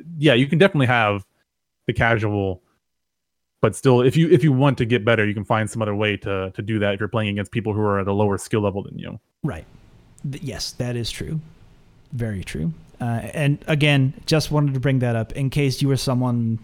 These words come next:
Speaker 2: the listener, who is someone who listened to this Rob T V video and was like, "Nah, fuck that, man. I just, like, why do you gotta be so serious?" We're like, "Get it,
Speaker 1: <laughs>
Speaker 2: totally fine. Like, don't sweat it. He's not saying that you're whack. You just enjoy the game. It's fine."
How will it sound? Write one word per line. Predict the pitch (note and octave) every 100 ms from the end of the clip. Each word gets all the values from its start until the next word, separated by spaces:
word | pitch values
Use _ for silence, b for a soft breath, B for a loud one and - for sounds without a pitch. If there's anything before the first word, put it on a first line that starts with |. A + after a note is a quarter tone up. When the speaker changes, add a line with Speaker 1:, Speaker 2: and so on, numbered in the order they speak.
| A#3+
Speaker 2:
the | C3 B2 C3
listener, | B2+ - A#2+ A2+
who | A2 A2+
is | A2
someone | - A#2 A2
who | A2
listened | A#2 A2+ A#2 G#2+ -
to | - A2+ G#2 G#2 G#2+ - -
this | B2 -
Rob | A#2+ A2
T | A#2+
V | A2+ A2
video | G#2 G#2 G2+ G2 G2
and |
was | G2 G#2
like, | G#2 A2
"Nah, | D4 -
fuck | - G#3
that, | D3+ C3
man. | C3+ D#3+
I |
just, | F#3+ - F#3
like, | E3+ - - G3 - - - - _ _ - -
why | G3
do | G3+
you | G#3
gotta | G3+ G3
be | F#3+
so | E3+
serious?" | D3 C3 E2+ B2+ -
We're | C3+
like, | B2 A#2 - - -
"Get | A2 G2+ -
it, | A2
Speaker 1:
<laughs> | - -
Speaker 2:
totally | C#3 G#2 A2
fine. | - - - - -
Like, | E2+ - - - _ _ _ _ - - _ -
don't | A#2 C3
sweat | - B2+
it. | B2 B2+ - b b b b b b _ _ _ - -
He's | A2+ B2
not | A#2
saying | - C#3 C3+ C3
that | C3+
you're | C3+ C3
whack. | A#2 A2+ A2+ - - -
You | - C3 -
just | - -
enjoy | B2+ A#2 A2
the | G#2+
game. | - -
It's | -
fine." | - F3 D#3+ D#3+